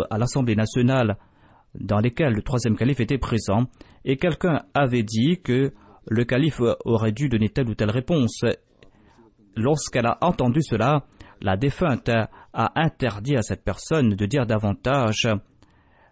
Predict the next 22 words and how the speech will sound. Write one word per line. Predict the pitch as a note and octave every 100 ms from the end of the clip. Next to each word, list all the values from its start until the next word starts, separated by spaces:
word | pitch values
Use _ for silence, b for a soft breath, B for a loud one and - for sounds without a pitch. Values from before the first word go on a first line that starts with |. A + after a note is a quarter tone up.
| _
et | A#3+ G#2+
de | G#2
critiquer | G2 B2+ B2 C3+ A#2+
davantage | G#2+ G#2 C#3 A#2 A#2
le | B2
calife. | G#2+ - F2 E2 - F#2+ F#2+ G2 - _ _ G#2 G2+ b b b b _ _ _ _ -
Ainsi, | A#2+ A#2 - G#2+ G2
voilà | A2+ B2 A2
sa | - G2+
relation | G#2+ G2 - A2
avec, | F#2 G#2 G#2 - -
euh, | - - - B2+ A2+
le | G2 G2 - - _
califat. | - A2 F#2+ - - D#2 - _ _ _ _ _ A2 F#2 _ _ _ _ _ _ _ _ _ _ G#2+ G2+ G#2+ G2 F#2 G#2 G2 _ G2 _ G#2 F#2+ G2 A2+ G2+ _ _ _ _ _ -
Elle | B2+ B2
avait | A#2 C#3
une | A2+
relation | A#2+ A#2 B2 A2+
très | B2
proche | - - C3 B2
avec | G#2+ G#2+ A2+
Dieu. | A2+ B2+ D3